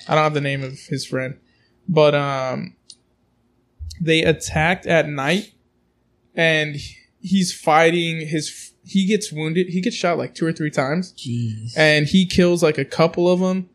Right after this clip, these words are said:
Speaker 1: and then they start trying to drag off one of his friends, right? So he pulls out his bolo knife and goes up to one of the Germans who's dragging off his friend and stabs him in the head,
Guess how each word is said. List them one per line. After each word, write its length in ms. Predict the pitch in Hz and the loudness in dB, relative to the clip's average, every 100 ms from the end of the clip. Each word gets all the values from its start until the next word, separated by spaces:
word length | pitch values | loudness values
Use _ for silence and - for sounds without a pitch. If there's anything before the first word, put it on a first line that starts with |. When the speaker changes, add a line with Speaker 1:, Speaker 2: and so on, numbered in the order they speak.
| _ _ - | _ _ -4
Speaker 1:
and 120 | 151 | -2
then 80 | 151 | 0
they 80 | 151 | -2
start 280 | - 156 147 | 0 0 0
trying 200 | 160 151 | -4 -4
to 60 | |
drag 260 | 135 135 139 | -2 -2 -2
off 200 | 147 139 | -4 -4
one 80 | 147 | -4
of 80 | 139 | -4
his 120 | 131 | -8
friends, 360 | - 143 143 139 | -4 -2 -2 -4
right? 360 | 131 151 - _ _ _ _ | 0 -2 -2 _ _ _ _
So 200 | - - 160 | -6 0 2
he 80 | |
pulls 380 | 147 - 190 190 | 0 0 2 4
out 200 | 151 160 | 4 2
his 120 | 170 151 | 0 -2
bolo 360 | 131 139 165 | -2 0 2
knife 460 | 185 190 226 - _ _ _ _ _ _ _ - | 2 0 -2 -4 _ _ _ _ _ _ _ -4
and 160 | 165 160 | -2 2
goes 200 | 165 170 | 2 2
up 120 | 180 | 0
to 100 | 160 | 0
one 160 | 151 | 0
of 80 | 165 | 0
the 80 | 160 | -2
Germans 400 | 147 156 160 170 | 2 2 2 -2
who's 100 | 160 | -4
dragging 280 | - 147 156 | 2 2 2
off 160 | 156 151 | -2 -4
his 120 | 143 | -6
friend 300 | - 156 160 | -2 -2 -2
and 80 | 143 | -6
stabs 460 | - - 139 143 | -4 2 2 0
him 80 | 151 | -4
in 60 | 143 | -8
the 100 | 135 | -6
head, 300 | 131 123 | -4 -6